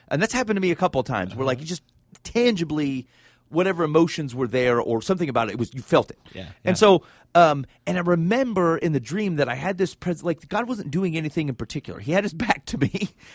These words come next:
Speaker 1: and was, like, working on something. And I remember thinking in the dream, "Oh no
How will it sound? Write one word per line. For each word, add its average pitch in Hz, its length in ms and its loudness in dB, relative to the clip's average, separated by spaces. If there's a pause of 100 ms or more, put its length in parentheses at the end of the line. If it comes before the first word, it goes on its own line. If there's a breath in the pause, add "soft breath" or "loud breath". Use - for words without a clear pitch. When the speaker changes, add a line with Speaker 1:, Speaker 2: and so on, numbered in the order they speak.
(180 loud breath)
Speaker 1:
and 170 160 2
was, 139 180 -2
like, 147 180 -2
working 143 440 4
on 104 160 -2
something. 104 400 -2 (520 soft breath)
And 180 320 4 (140)
I 156 60 0
remember 202 500 2
thinking 101 680 -4 (260 soft breath)
in 170 140 2
the 151 80 0
dream, 143 480 0 (260 soft breath)
"Oh 113 140 -6
no 95 440 -6